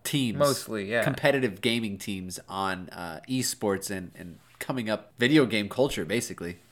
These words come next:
Speaker 2: The kids love 'em.
Speaker 1: Kids
Speaker 2: I
Speaker 1: love
Speaker 2: loved
Speaker 1: 'em.
Speaker 2: them. Um,
Speaker 1: D-,
Speaker 2: I love
Speaker 1: loved.
Speaker 2: them.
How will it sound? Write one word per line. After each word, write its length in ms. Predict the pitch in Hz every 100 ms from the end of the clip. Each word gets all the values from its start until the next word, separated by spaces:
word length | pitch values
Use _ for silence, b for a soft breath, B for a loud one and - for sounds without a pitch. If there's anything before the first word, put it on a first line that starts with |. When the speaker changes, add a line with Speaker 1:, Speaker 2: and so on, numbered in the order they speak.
| -
Speaker 2:
The 120 | 117 120
kids 260 | 147 139 120
love 240 | 123 117
'em. 220 | 98 - - - -
Speaker 1:
Kids 20 |
Speaker 2:
I 140 | 120
Speaker 1:
love 40 | 147
Speaker 2:
loved 260 | 127 113 107
Speaker 1:
'em. 40 |
Speaker 2:
them. 260 | 110 107 113 _ _ _ _ _ _ - -
Um, 260 | 113 110
Speaker 1:
D-, 80 | 110 110 -
Speaker 2:
I 20 |
love 260 | 113 113 180
Speaker 1:
loved. 200 | 247 180
Speaker 2:
them. 260 | 101 95